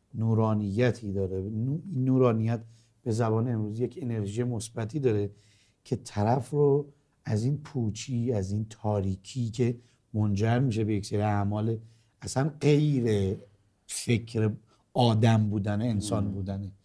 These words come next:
Speaker 1: مگه می‌شه یک کسی خودش، خود-، خودش رو ببره توی فضای این چنینی؟ حالا خودکشی یکی از،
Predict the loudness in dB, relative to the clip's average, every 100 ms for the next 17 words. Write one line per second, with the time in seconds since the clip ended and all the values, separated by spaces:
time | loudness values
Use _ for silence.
0 | _ _ _ _ 0 2 6 6 8 8
1 | 6 6 2 2 4 6 6 4 0 -4
2 | -4 -12 -4 -2 -2 0 0 0 -4 _
3 | _ 0 2 2 -2 -2 -2 0 2 2
4 | -2 -2 -2 -2 -2 -4 -4 -8 _ _
5 | _ -4 -4 -2 -2 0 0 6 6 6
6 | 2 2 -2